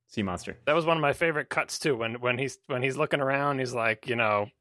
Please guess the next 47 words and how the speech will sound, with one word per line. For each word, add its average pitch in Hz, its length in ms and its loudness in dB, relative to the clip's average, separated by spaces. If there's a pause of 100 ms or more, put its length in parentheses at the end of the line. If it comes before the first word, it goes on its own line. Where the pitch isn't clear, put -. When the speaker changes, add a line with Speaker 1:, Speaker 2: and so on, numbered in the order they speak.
(140)
Speaker 2:
he's 135 180 0
dubious 131 460 2
about 127 260 0
the, 123 120 -6
he 117 180 -4
just - 180 -2
crashed 151 240 2
his 139 80 -2
ship. - 300 2
He's 120 100 -2
got 131 140 2
his 135 100 2
droid 131 240 2
out. 131 160 2
He's 123 100 -2
all 131 120 2
full 139 180 2
of 127 60 0
everything, 135 300 2
and 123 80 0
he 113 40 -2
bends 127 320 -2
down. 135 240 2
He's 127 140 2
like, 104 180 0 (100)
"Damn!" 98 360 0
And 110 240 0
then 120 220 0 (140)
the 123 240 -2
end 156 220 2
of 147 60 0
the 147 80 -2
scene 156 280 2
is, 120 200 2
is 117 240 0
R 123 180 0
two 123 380 0
expelling 139 560 0
a 123 40 4
huge 151 240 0
<laughs> - 80 0
amount 165 140 2
of 123 100 2
mud 131 360 0
from 127 180 0
his 120 180 -2
flap, 165 520 4